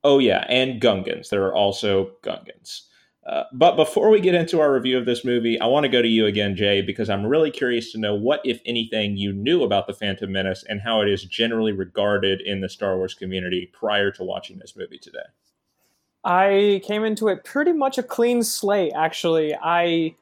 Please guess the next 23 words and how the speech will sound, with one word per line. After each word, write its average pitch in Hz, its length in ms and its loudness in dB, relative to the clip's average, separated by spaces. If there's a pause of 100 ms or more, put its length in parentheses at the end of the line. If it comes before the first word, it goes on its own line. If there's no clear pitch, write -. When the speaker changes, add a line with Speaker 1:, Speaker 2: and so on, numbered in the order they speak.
(320)
Speaker 2:
you 196 60 2
know, 170 160 2
positive 196 500 4
or 190 100 2
negative, 180 560 0 (320)
I 180 80 -2
had 202 120 2
no 196 100 -2
positive 202 320 2
or 185 80 -2
negative 175 340 -2
feedback 170 460 0
on 170 240 -2
the 156 80 -6
film 190 380 -2
itself, 185 420 0
where 175 260 4
it - 120 -6
sits 180 400 -4
among 170 500 -4 (580)
the 170 180 0
others. 208 380 4
I, 175 540 2